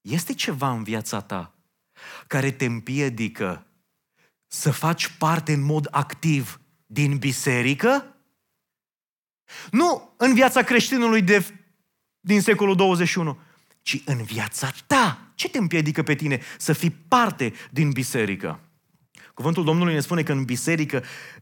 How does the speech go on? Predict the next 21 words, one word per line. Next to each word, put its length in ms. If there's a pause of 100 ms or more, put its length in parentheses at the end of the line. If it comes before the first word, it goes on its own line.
(280)
când 200
ești 280
implicat, 480
când 220
ești 200
acolo, 400
acolo 360
există 680
desăvârșire 680
și 140
creștere. 420 (220)
Acum 380
înțelegi 640 (400)
că 120
dacă 240
te 140
porți 360
din 160
biserică 480
în 100
biserică, 680